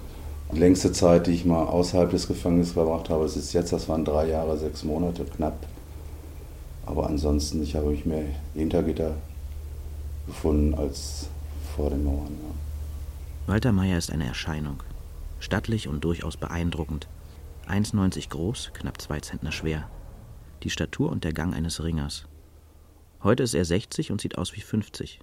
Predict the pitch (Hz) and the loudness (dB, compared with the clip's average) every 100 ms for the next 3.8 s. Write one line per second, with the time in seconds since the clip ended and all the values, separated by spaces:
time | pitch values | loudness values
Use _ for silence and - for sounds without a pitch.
0 | - - - - - - - 85 117 127 | -20 -20 -20 -20 -20 -16 -8 2 2 4
1 | 92 85 104 110 87 76 110 - - - | 0 2 2 2 0 0 -2 -2 -6 -4
2 | 71 87 - - - 92 90 71 - 85 | -4 -4 -6 -10 -4 0 2 2 0 -2
3 | 87 85 - 76 78 - 76 71 | 0 -2 0 0 0 0 -4 -4